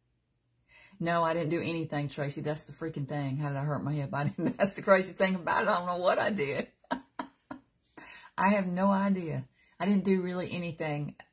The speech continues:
I think, particular. I think what it was was just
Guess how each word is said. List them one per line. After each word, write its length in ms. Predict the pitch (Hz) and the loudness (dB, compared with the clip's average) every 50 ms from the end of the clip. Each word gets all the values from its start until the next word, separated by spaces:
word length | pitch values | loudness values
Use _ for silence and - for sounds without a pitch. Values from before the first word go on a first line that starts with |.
| _ - | _ -2
I 120 | 139 139 | -2 -2
think, 380 | 143 - 165 156 131 - - _ | -2 -4 -6 -6 -8 -10 -12 _
particular. 540 | - - - - 190 165 - 170 160 160 156 | -14 -12 -6 -4 -4 -4 -2 -2 -2 0 0
I 80 | 143 156 | -2 -2
think 260 | 151 - 196 180 - | -2 -2 -4 -2 -2
what 140 | - 160 151 | -2 -2 -2
it 100 | - - | -2 -4
was 460 | - 156 160 151 139 139 131 - - - | -2 0 2 2 2 0 -4 -8 -12 -14
was 300 | - 135 127 - - - _ _ _ _ _ _ _ _ _ _ | -12 -12 -12 -12 -14 -18 _ _ _ _ _ _ _ _ _ _
just 400 | - 165 170 165 160 - - - | -2 -2 -2 -2 -2 -6 -10 -14